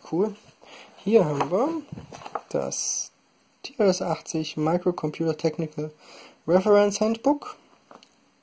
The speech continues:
Toll. Englisch, aber das macht nichts. Auch ganz interessant mit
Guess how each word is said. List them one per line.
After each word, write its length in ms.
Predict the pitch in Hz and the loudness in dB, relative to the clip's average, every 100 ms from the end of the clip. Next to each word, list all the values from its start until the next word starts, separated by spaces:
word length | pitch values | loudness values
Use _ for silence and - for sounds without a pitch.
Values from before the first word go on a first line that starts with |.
| - | -8
Toll. 220 | - - _ _ _ _ - - _ - _ _ - | -8 -8 _ _ _ _ -14 -14 _ -20 _ _ -10
Englisch, 440 | 143 190 226 - | -6 -4 -4 -6
aber 140 | - - | -6 -6
das 180 | - | -8
macht 240 | 147 160 - | -8 -10 -12
nichts. 400 | 247 - - - _ _ - _ _ _ - - _ - _ _ | -16 -16 -20 -20 _ _ -20 _ _ _ -20 -20 _ -20 _ _
Auch 180 | 165 165 | -10 -8
ganz 280 | - 180 - | -6 -6 -6
interessant 680 | 180 - - 151 160 175 - | -8 -8 -6 -2 -2 -4 -6
mit 480 | 151 151 - - | -8 -8 -12 -16